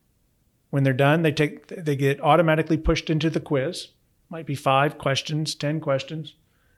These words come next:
And then they either get invited to discussion boards or they're done. Okay, that's it. They can obviously, I mean, in, inside of our app, you can challenge a friend, see if you can do as well as I can do. But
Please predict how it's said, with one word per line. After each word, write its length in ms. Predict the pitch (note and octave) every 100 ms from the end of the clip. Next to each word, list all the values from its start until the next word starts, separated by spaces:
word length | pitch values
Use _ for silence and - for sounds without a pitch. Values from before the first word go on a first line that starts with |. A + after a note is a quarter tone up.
| _
And 120 | D#3 D3
then 100 | D3+
they 320 | C#3+ C#3+ C#3
either 340 | A3 G#3 C#3+ C#3
get 160 | C3+
invited 400 | C3+ C3 C3+ C3
to 80 | B2+
discussion 480 | B2 - G3 G3 G#3+
boards 500 | F#3+ G3 G3+ F#3+ - _ _ _
or 100 | D#3+
they're 100 | D3+
done. 220 | C3+ B2+ - _ _ _ _ _ _ _ _ _ _ _ -
Okay, 200 | A3+ A3
that's 180 | E3 F3+
it. 240 | F#3+ - -
They 100 | D#3+
can 100 | D3+
obviously, 460 | D3 C3+ D3+ F3+
I 60 | E3
mean, 180 | D3+ D3
in, 320 | F#3 F#3 G3
inside 300 | G3 F3+ F3
of 100 | D#3
our 100 | C#3+
app, 220 | C#3+ C#3+
you 60 | D3
can 100 | B2+
challenge 380 | - C#3+ C#3+ C3
a 60 |
friend, 360 | - C#3 B2+ C3
see 140 | E3+
if 100 | D#3
you 80 | D#3
can 100 | C#3+
do 120 | C#3+
as 100 | C3+
well 200 | C3+ C3+
as 80 | C3
I 100 | B2+
can 120 | -
do. 120 | B2+
But 180 | B2 C#3+